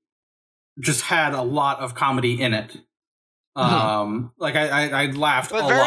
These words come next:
Speaker 1: lot during
Speaker 2: very,
Speaker 1: this
Speaker 2: like,
Speaker 1: movie.
Speaker 2: dry comedy,
Speaker 1: Right.
Speaker 2: too.
Speaker 1: Like, it wa-, it was, it was more like, yeah, you, it, it's you noticing that dog,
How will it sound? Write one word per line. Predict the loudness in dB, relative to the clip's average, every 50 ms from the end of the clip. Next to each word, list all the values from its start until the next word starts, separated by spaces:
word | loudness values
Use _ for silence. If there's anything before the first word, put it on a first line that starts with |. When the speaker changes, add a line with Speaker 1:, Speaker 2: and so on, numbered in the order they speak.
| 4 2 0
Speaker 1:
lot | -2 -2
during | -2 0 2 2
Speaker 2:
very, | 4 4 4
Speaker 1:
this | 4 4
Speaker 2:
like, | 4 2 2
Speaker 1:
movie. | 0 0 -2
Speaker 2:
dry | -2 -4 -4 -2 2 2 4 4 4 2 2 -2 -4 -6 -8 -12 -8
comedy, | -4 -2 -2 -2 -2 -2 -4 -2 -2 -2 -2 -2 -2 -4 -4 -6 -10 -16 -16 -16 -18 _ -20 -20 _ -4
Speaker 1:
Right. | 0 2 2 2 2
Speaker 2:
too. | 2 0 0
Speaker 1:
Like, | 0 0 0 0
it | 0 0
wa-, | 0 0 2
it | 2 2
was, | 2 2 2 0 -2
it | 0 0
was | 0 0 0 -2 -4
more | -4 -2 0 0 2 2 2 2
like, | 2 2 2 0 0 -2 -2
yeah, | -2 -2 0 -2 -2 -2
you, | -2 -2 0 0 0 0 -2 -2 -2
it, | -4 -4 -4 -4 -4
it's | -4 -4 -2 -2 -4 -4
you | -4 -6 -8 -10 -8 -6 -4 -2 -2 0
noticing | 0 2 2 2 2 0 -2 -4 -4 -2 -2 0
that | 0 0 -2 -2 -2
dog, | -2 0 0 0 0 -2 -6 -12